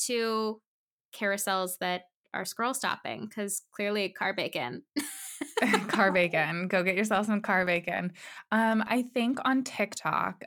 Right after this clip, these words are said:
Speaker 2: um, humor is great. I think also, like, figuring out how you can do these, like, trends in a way that works for your niche, like the what I ate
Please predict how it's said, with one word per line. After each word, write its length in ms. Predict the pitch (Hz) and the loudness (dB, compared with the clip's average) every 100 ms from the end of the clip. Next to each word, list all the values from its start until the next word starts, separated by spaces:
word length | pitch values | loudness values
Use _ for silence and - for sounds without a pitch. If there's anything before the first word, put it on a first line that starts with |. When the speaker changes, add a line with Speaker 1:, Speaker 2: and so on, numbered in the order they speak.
| - | 0
Speaker 2:
um, 500 | 180 175 175 170 180 - - _ _ | 2 2 0 -2 -6 -10 -20 _ _
humor 560 | - 185 165 156 196 - | -4 0 0 0 0 0
is 260 | 202 185 202 - _ | -2 -2 -6 -14 _
great. 640 | 185 160 147 165 202 - - - | -2 2 2 2 0 -4 -8 -2
I 100 | 190 | -2
think 380 | 190 196 185 214 - | 0 0 0 0 2
also, 680 | 185 190 214 214 208 208 - | 2 2 2 4 4 2 0
like, 300 | - 175 170 - - | -2 -2 -4 -12 -4
figuring 300 | 196 190 208 | -2 0 2
out 160 | 202 | 2
how 60 | 196 | 2
you 100 | 208 | 0
can 140 | 208 | 0
do 180 | 185 185 | 0 0
these, 280 | 180 180 180 | 0 0 0
like, 260 | 170 165 - | 0 0 -6
trends 560 | - 180 160 170 190 | -4 2 2 2 0
in 80 | 196 | 0
a 60 | 175 | 0
way 300 | 160 160 175 | 0 0 0
that 300 | 170 - 170 | 0 0 0
works 300 | 170 160 - | -2 -2 -4
for 100 | 175 | 0
your 140 | 160 | 0
niche, 420 | 151 156 190 214 185 | 0 0 0 -2 -2
like 420 | 160 151 156 - | 0 0 -2 -8
the 400 | 170 165 160 - - 160 | -6 -2 0 0 -2 -4
what 160 | 190 | -2
I 220 | 196 185 - | 0 0 -2
ate 280 | 165 170 - | -2 -2 -4